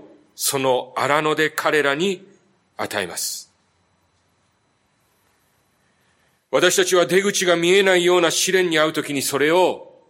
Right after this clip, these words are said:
人生の荒野と呼びます。しかし、神の目から見るときに、その荒野が実は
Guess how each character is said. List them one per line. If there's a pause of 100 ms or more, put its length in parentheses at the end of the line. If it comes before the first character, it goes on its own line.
(1300)
人
生
の (1080)
荒
野
と
呼
び
ま
す。 (1900)
し
か
し、
神
の
目
か
ら
見
る
と
き
に、 (1400)
そ
の
荒
野
が
実
は